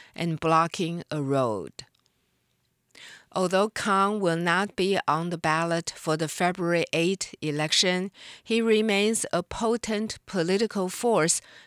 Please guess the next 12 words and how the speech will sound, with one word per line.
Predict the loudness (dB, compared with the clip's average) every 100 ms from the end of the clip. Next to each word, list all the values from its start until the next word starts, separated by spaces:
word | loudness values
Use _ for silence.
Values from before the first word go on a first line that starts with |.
| -4
because | -2 0 2 2 2
of | 0 0 -2
his | -2 0 0
grassroots | 0 2 2 2 2 0 0 -2 0 -2
following. | 0 -2 0 -2 -4 -8 -16 _ _ _ _ _ _ _ _ -16 -14 -8
He | 0 0
says | 2 2 2 0
the | -4
legal | -2 -2 0 -2
cases | -2 -2 0 0 0 -2
against | -6 -6 -2 0 2 0
him | 0 -2